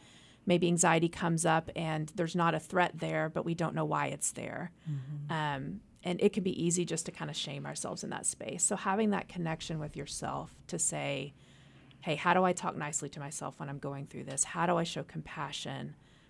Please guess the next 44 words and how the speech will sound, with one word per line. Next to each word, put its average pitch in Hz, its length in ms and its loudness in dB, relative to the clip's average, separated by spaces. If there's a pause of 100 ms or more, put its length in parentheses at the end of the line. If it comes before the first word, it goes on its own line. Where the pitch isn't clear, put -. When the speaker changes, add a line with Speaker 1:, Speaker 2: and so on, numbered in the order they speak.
(100)
Speaker 1:
How 180 140 4
do 196 100 6
I 180 60 8
check 175 360 0
in 156 160 0
with 147 160 -4
what 151 160 -2
this 156 180 -2
is 156 80 -8
trying 147 280 -8
to 147 80 -10
tell - 300 -6
me?" 240 300 0 (560)
Um, 156 440 -2
but - 220 0
also 170 600 4
connection 156 360 -4
with 139 120 -10
others. 151 540 -8 (320)
How 208 100 -2
do 208 80 4
I 220 60 4
not 180 160 2
go 165 120 2
through 165 140 -2
this 147 180 -2
alone? - 460 -8 (240)
Speaker 2:
Mm-hmm. 117 600 4
Speaker 1:
Right? 160 400 2
And 170 400 2 (140)
that 220 260 2
connection 170 540 0
piece 151 300 -4
with 151 180 -4
others, 151 640 -2 (640)
um, 156 300 0 (400)
really 190 640 6 (180)
can 170 260 2
get 185 320 6 (160)
right 180 280 6
at 185 100 6
your 156 100 2
nervous 151 360 0
system, 139 600 2